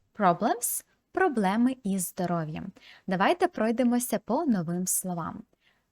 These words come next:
Pharmacy або chemists перекладаємо як. "Аптека". Зверніть увагу, що C плюс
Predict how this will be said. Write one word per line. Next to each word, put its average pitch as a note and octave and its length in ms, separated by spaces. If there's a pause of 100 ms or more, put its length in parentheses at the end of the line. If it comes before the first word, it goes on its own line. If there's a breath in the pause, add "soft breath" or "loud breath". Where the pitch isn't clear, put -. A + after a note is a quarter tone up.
(200)
Pharmacy C4+ 800 (760)
або F#3 480 (680)
chemists C4+ 960 (680)
перекладаємо F#3+ 760
як. F#3 460 (200)
"Аптека". - 720 (680 soft breath)
Зверніть A3+ 580
увагу, G3+ 440
що - 360 (260)
C A3+ 560 (100)
плюс F3 420